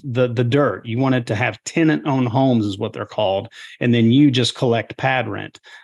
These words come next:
Uh, but with these newer ones, people are actually purchasing new manufactured homes, bringing them in and, and treating them, and not only treating them as,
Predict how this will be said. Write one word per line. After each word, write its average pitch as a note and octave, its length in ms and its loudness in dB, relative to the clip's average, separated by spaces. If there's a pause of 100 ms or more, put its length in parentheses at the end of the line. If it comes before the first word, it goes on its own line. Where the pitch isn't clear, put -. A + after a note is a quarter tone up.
(120)
Uh, A2+ 220 -2
but A#2 140 -2
with B2+ 200 -2
these A2 220 0
newer E3 320 4
ones, A#2 340 0
people C3+ 400 -2
are B2 360 2
actually A#2+ 720 0 (200)
purchasing A#2+ 600 0
new C#3+ 200 6
manufactured A#2+ 600 0
homes, G#2 280 -2
bringing A#2+ 380 2
them G#2 180 0
in G#2 200 -4
and, A2 260 -2 (300)
and A#2 240 0
treating D#3+ 480 2
them, A2 180 0
and B2 100 2
not C#3+ 160 2
only A#2+ 380 -2 (140)
treating F#3 400 2
them A#2+ 240 4
as, A2+ 580 -2